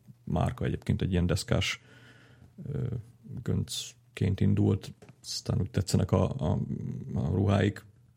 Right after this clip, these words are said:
meg ugye, tehát ezek ilyen egyszerű hétköznapi cuccokról van szó, ugye Póló, Farmer, meg pulcsik. Úgyhogy nálam ennyi van igazából. Nem tudom, szerintem ezt itt én tovább nem fogom bonyolítani, tehát nem akarok ilyen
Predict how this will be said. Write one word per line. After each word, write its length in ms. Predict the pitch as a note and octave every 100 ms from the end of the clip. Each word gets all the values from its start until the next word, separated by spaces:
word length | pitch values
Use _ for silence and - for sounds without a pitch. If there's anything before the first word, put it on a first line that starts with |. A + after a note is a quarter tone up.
| - -
meg 120 | -
ugye, 160 | F#2+ F#2+ -
tehát 180 | - -
ezek 200 | F#2 F2+
ilyen 100 | G2
egyszerű 240 | F2+ - G2
hétköznapi 420 | F#2 - F#2 F#2
cuccokról 420 | - - - F#2+
van 80 | F#2+
szó, 140 | -
ugye 80 | F#2+
Póló, 300 | - - -
Farmer, 460 | G2+ F#2+ F#2+ F#2+ F#2+ - - - - - - - - A#2+
meg 100 | -
pulcsik. 540 | - - G2+ A2 - - - - - - - -
Úgyhogy 440 | - - G#2 - - -
nálam 360 | G2 G#2 G#2
ennyi 200 | F#2+ F#2
van 140 | F#2+ G2
igazából. 720 | F#2+ F#2+ F#2+ G2 G2+ G2+ - - - - - - - - - - - - - - - _ _ _ - - - - -
Nem 140 | -
tudom, 200 | - D#2+
szerintem 240 | F2 F2+ F#2
ezt 120 | -
itt 160 | - - - F#2+
én 140 | F#2
tovább 260 | G2 F#2 F2+
nem 140 | F#2
fogom 360 | - F#2+ F#2+ F#2+
bonyolítani, 460 | F#2+ F#2 F#2 F#2
tehát 140 | F#2 F2
nem 80 | F2
akarok 300 | F2+ F2+ -
ilyen 260 | F#2 F#2